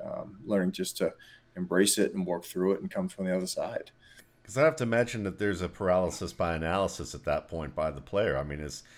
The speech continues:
Speaker 2: you know, when you're ta-, you know, I think about lessons. I'm learning how to play the bass right now with somebody, with a
Speaker 1: Yeah.
Speaker 2: professional, and,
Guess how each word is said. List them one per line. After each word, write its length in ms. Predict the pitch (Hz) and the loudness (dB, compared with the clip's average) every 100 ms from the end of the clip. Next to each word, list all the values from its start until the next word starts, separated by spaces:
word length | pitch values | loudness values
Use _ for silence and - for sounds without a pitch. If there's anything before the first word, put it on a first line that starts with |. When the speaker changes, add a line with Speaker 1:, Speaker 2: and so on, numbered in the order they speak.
| - - - 90 | -20 -20 -12 -4
Speaker 2:
you 80 | 87 | -2
know, 180 | 78 80 | 0 0
when 280 | 82 82 | -2 -4
you're 160 | 80 90 | -2 -4
ta-, 340 | - 104 95 | -2 -2 -2
you 140 | 82 87 | -2 -4
know, 240 | 73 76 | -2 -2
I 100 | 78 | -2
think 240 | 76 92 90 | -2 -4 -4
about 340 | 73 78 76 | 0 0 0
lessons. 520 | 78 85 101 92 78 78 | 2 4 4 2 -2 -2
I'm 360 | 71 73 71 73 | -2 -2 -6 -8
learning 240 | 80 82 | -6 -4
how 120 | 82 82 | -2 -2
to 40 | |
play 180 | - 87 | 0 0
the 100 | 71 | 0
bass 340 | 62 82 - | -2 -2 -2
right 240 | 80 71 60 | -2 -2 -4
now 240 | 65 60 | -6 -6
with 160 | 60 60 | -8 -8
somebody, 420 | 71 60 62 64 | -8 -6 -6 -6
with 220 | 65 64 | -6 -2
a 40 | - | 6
Speaker 1:
Yeah. 120 | 135 | 6
Speaker 2:
professional, 520 | 95 78 78 82 76 | 6 2 0 -2 -2
and, 100 | 69 | -4